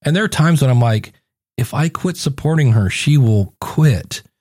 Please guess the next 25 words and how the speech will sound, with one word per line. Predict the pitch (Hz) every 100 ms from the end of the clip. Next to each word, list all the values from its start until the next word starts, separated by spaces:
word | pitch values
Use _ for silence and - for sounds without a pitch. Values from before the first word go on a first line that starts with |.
| _ _ _ -
And | 120
if | 113
she | - 110
quits, | - - 180 127 -
then | 120
she'll | 117 117
be | 107 101
happy." | 131 131 - 76
So | -
you | 139 139
have | 196 254
to | 196
kind | 165 170
of | 123
watch | 123 160 123 - - - _ _ _ _ _ _ _ _
how | - - 143 143 135 131 - _
you | 127 131
word | 110 107 131 139 139
your, | 123 113
like, | 110 110 101 - - _ _ _
'cause | 160
there | 196
are | 175
times | 170 156 135
when, | 110 107 98